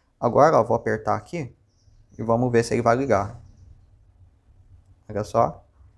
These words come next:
já ligou, tá bom? E já temos imagem aqui na, na tela. Então deu certinho, eu vou desligar aqui. Então desligou. Então agora, é, eu vou fazer aqui uma limpeza, uma montagem,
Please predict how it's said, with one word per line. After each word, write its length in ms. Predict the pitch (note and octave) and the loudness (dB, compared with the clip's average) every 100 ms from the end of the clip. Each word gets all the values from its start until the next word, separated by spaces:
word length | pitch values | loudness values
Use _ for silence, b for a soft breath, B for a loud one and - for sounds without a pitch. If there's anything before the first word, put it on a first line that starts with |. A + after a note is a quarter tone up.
| _ - | _ -8
já 140 | G#2+ | -6
ligou, 400 | A2 C#3+ G#2+ C#3+ | -4 2 2 2
tá 140 | - G#2+ | -2 -4
bom? 380 | A#2 F#3 - - _ - - | -2 -4 -8 -20 _ -20 -12
E 160 | A#2+ A2+ | -10 0
já 120 | B2 | 0
temos 360 | B2 A#2 B2 C3+ | 2 -2 -2 0
imagem 600 | C3+ B2 B2+ C3 C3 B2+ - | 4 4 2 -4 -8 -10 -8
aqui 300 | C3 C3 C3 | -8 -6 -4
na, 340 | C3 C3+ A#2+ | -2 0 -2
na 100 | - | -2
tela. 460 | C#3+ B2 G2 G2+ - _ _ _ _ _ _ _ | 2 4 4 0 -8 _ _ _ _ _ _ _
Então 140 | - | -10
deu 120 | A#2 A#2+ | -6 -4
certinho, 400 | - D3 - G2+ | -2 -4 -4 -6
eu 20 | |
vou 80 | G#2+ | -6
desligar 560 | G#2+ A2 G#2+ A2 G#2+ | -6 -8 -6 -4 -2
aqui. 340 | G#2+ - D#3 F3 _ _ _ _ _ _ _ _ _ _ _ _ _ _ _ _ _ _ _ _ _ _ _ _ | -4 -6 -10 -10 _ _ _ _ _ _ _ _ _ _ _ _ _ _ _ _ _ _ _ _ _ _ _ _
Então 140 | - | -14
desligou. 720 | A2 A2 B2 C#3+ C#3 E3+ - _ b b _ | -10 -10 -10 -2 2 2 -2 _ b b _
Então 160 | - D#3+ | -6 -2
agora, 440 | D3+ C#3+ E3 F#3+ | 4 4 4 0
é, 160 | D3 C#3 | 0 0
eu 40 | |
vou 140 | C3+ C3+ | 0 0
fazer 240 | C3+ B2+ | -2 -2
aqui 160 | B2 - | -4 -2
uma 100 | B2 | -2
limpeza, 460 | C3 D#3 C#3 F3 C#3 | -2 0 2 2 0
uma 80 | |
montagem, 640 | B2 C#3 D3 C3 C#3+ D#3+ | -2 -4 0 2 4 0